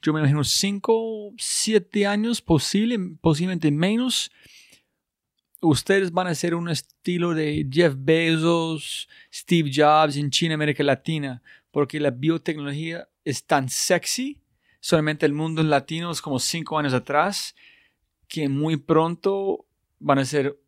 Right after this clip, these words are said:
un influx gigante de personas estudiando biotecnología. Es como con cripto. Tiene gente que han estudiado filosofía y cosas computacional.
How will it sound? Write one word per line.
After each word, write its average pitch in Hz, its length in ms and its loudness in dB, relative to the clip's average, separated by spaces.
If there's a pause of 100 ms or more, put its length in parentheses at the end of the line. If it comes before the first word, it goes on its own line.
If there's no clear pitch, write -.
un 156 380 -4
influx 180 640 0
gigante 151 580 0
de 147 120 6
personas 143 440 0
estudiando 131 760 0
biotecnología. 120 920 0 (240)
Es - 140 -2
como 180 160 4
con 170 180 4
cripto. 180 360 0 (200)
Tiene 160 180 4
gente 185 260 2
que 175 120 -4
han 151 80 0
estudiado 156 540 2 (240)
filosofía 190 840 2 (760)
y 156 840 -4
cosas 160 460 4
computacional. 139 1080 2